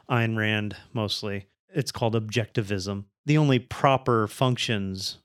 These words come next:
of a government are the police to protect you from the criminals, the army to protect you from foreign invaders, and the courts to protect your property and contracts from breach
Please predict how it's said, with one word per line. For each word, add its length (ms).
of 120
a 40
government 560
are 320
the 160
police 760
to 100
protect 420
you 80
from 240
the 80
criminals, 640
the 120
army 480
to 140
protect 500
you 60
from 200
foreign 320
invaders, 800
and 140
the 40
courts 640
to 100
protect 460
your 60
property 580
and 100
contracts 640
from 160
breach 480